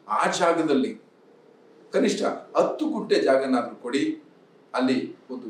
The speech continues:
ವಿಷ್ಣು ಸ್ಮಾರಕವನ್ನ ಅಭಿಮಾನಿಗಳಿಗೋಸ್ಕರ ಅಲ್ಲಿ ಬಂದು ಆಚರಿಸುವಂಥದ್ದು, ಪ್ರೀತಿ, ಒಂದು ಸಂಭ್ರಮ, ಒಂದು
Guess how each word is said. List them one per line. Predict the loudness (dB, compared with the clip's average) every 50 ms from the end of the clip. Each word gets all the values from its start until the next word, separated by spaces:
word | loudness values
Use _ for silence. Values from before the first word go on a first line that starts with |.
| -10 -10
ವಿಷ್ಣು | -10 -10 -6 -6 -6 -4
ಸ್ಮಾರಕವನ್ನ | -4 -4 -4 -2 -2 -4 -6 -8 -10 -10 -10 -12 -12 -14 -16 -20 _ _ -20 _ -4
ಅಭಿಮಾನಿಗಳಿಗೋಸ್ಕರ | -2 0 2 4 4 4 4 4 4 2 4 4 4 2 2 0 -2 -2 -2 -4 -6 -10 -14 _ -4 -2
ಅಲ್ಲಿ | 0 0 0 0 0 -2 -6 -10 -16 _ -4 0
ಬಂದು | 0 0 2 0 0 0 2 2 0
ಆಚರಿಸುವಂಥದ್ದು, | 2 2 2 0 2 2 0 0 -2 -2 -6 -10 -12 -12 -12 -12 -12 -12 -8
ಪ್ರೀತಿ, | -6 -4 -4 -2 -2 -2 -2 -2 -4 -8 -14 -20 _ _ _ _ _ -14
ಒಂದು | -12 -12 -12
ಸಂಭ್ರಮ, | -8 -6 -4 -2 0 0 2 2 0 0 -2 -6 -10 -16 _ _ _ _ _ _ _ _ _ _ _ _ _ _ _ _ _ _ _ _ _ _ -16 -2 0 2
ಒಂದು | 2 4 2